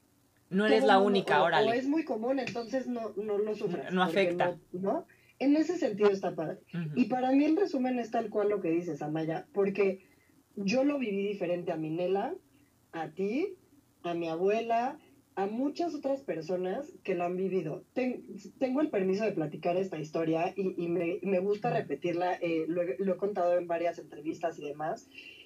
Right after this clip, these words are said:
Speaker 2: de unas gemelas, unas gemelas que son amigas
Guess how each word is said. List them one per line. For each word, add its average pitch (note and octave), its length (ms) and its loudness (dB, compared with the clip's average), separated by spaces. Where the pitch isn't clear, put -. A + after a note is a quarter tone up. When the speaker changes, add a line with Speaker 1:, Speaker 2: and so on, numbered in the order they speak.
Speaker 2:
de G3 160 10
unas A#3 240 0
gemelas, - 640 0
unas G#3+ 280 2
gemelas F3 380 2
que - 80 -12
son E3 180 0
amigas D#3+ 640 0